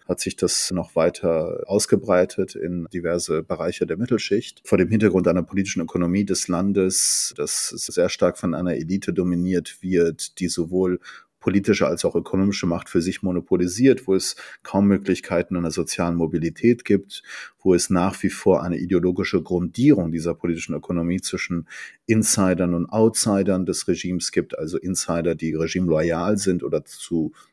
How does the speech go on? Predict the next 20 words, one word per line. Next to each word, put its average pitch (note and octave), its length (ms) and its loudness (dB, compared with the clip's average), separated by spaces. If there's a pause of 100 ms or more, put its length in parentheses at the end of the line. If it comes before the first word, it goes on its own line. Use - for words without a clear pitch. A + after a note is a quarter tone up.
(120)
Regime F#2 340 2
gehören G2+ 600 4
oder D#2+ 200 -2
zu E2+ 280 -2
Regime-Clans F2 880 -4
gehören F2+ 360 0
und D#2 120 -6
Outsider, E2 760 -2
die F2 180 0
eben F#2 300 -2
keinen G#2 580 4
solchen F2+ 380 0
privilegierten D#2+ 640 -2
Zugang D#2 460 -4
zu - 180 -2
Ressourcen D#2 680 0
und D2 440 -10
anderen F2 320 0
Mitteln D#2+ 380 0
haben. D#2+ 540 -2